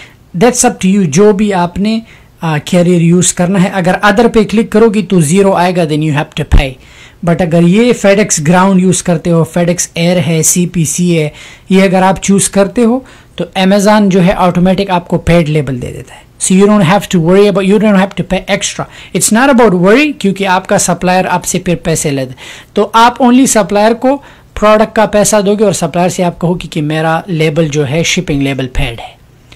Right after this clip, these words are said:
So आप only supplier को shipping label दे दोगे। ये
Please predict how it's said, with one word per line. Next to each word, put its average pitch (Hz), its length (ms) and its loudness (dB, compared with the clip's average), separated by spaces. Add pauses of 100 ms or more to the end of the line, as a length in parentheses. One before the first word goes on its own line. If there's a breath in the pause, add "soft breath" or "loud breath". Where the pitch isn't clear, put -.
(140 soft breath)
So - 100 -4
आप 151 220 -2
only 170 280 -2
supplier 151 380 -4
को 151 120 -6
shipping 151 360 -6
label 143 320 -4
दे 156 160 0
दोगे। 196 320 -6 (540 loud breath)
ये 220 520 2